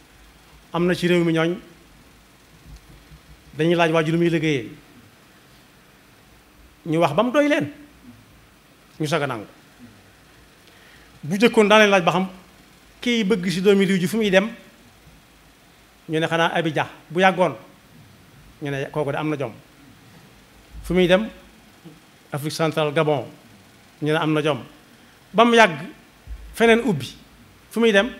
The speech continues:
Ñu ne, "Barab sàngam." Ba mu yàgg ñu naan, "Ndax am na këyitam déet di mën a dem ak a dikk?" Loolu du nattukaay.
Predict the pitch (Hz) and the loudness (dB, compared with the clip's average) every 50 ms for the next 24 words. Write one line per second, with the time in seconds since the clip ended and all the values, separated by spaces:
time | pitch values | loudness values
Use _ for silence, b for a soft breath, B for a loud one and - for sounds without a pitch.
0 | - - 180 190 190 196 196 - - 185 180 175 160 - - - - - - - | -6 -2 0 2 4 4 4 4 2 2 2 0 -2 -4 -6 -16 -20 -20 -20 -20
1 | - - - - - - - _ 196 254 269 285 302 285 - 190 220 330 - - | -20 -20 -20 -20 -20 -20 -6 _ 4 6 6 8 8 6 4 2 -4 -6 -8 -12
2 | - - - - 226 254 262 240 233 240 220 214 233 226 226 - 196 208 185 170 | -18 -20 -6 0 2 4 6 6 6 4 2 4 4 4 4 4 4 4 4 2
3 | 170 160 147 131 - - - - - - - - - 151 170 185 185 180 175 165 | 0 0 -2 -4 -6 -12 -20 -20 -20 -20 -20 -20 -8 -4 0 0 2 2 2 2
4 | 165 147 151 135 143 - - - - - - - - - - - - - - - | 2 0 -2 -4 -6 -10 -10 -18 -20 -20 -20 -20 -20 -20 -20 -20 -20 -20 -20 -12
5 | - 202 214 220 196 170 208 214 208 208 175 160 147 123 | 0 2 2 2 2 0 0 -2 -2 -2 -2 -4 -4 -4